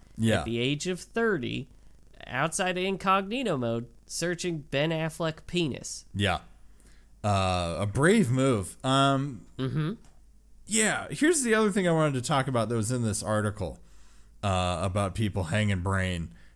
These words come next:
Speaker 1: in movies. Well, there's two things. I have two other points about it because this, this article was buck wild.
Speaker 2: Yes.
Speaker 1: Um, one of the other things they, they kind of bring up as a concept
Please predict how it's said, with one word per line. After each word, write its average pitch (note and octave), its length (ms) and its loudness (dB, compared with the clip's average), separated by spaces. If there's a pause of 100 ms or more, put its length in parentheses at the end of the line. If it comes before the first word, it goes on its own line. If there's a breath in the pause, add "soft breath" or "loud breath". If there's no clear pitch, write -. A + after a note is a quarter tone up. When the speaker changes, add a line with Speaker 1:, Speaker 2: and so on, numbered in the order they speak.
Speaker 1:
in F#2 200 -2
movies. A2 600 2
Well, C#3+ 120 4
there's D3+ 180 2
two G#3 220 4
things. G2 340 0
I A#2+ 60 -2
have A#2+ 140 -2
two F3 180 2
other C#3 160 4
points A2 340 0
about F2+ 260 -2
it C#2+ 100 -8
because G#2 320 -2
this, G#3 220 0 (300)
this E3+ 220 2
article D3 420 2
was G2+ 320 2 (560)
buck A#2 320 2
wild. E2+ 560 -4 (600 soft breath)
Speaker 2:
Yes. G2 320 0
Speaker 1:
Um, D#2+ 320 -2 (380)
one E3 220 6
of A3+ 80 4
the G3 100 6
other F#3 140 4
things E3+ 260 0
they, B2 220 2
they G2+ 320 -2
kind C3 340 0
of G2+ 100 0
bring A#2 240 0
up B2+ 200 2
as G#2 180 0
a F2+ 60 -2
concept G2 760 0